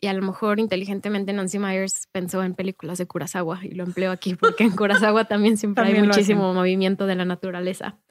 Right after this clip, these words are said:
Speaker 2: Otro de los datos curiosos es que precisamente,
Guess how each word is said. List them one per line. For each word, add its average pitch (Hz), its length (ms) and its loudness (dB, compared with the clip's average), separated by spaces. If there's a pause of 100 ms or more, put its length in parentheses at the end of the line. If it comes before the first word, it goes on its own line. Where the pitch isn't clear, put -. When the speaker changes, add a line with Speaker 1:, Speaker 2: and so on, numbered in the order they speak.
(320)
Speaker 2:
Otro 349 340 6
de 381 100 6
los 220 300 2
datos 214 300 0
curiosos 208 460 0
es 214 160 -4
que 202 320 0 (280)
precisamente, 294 840 4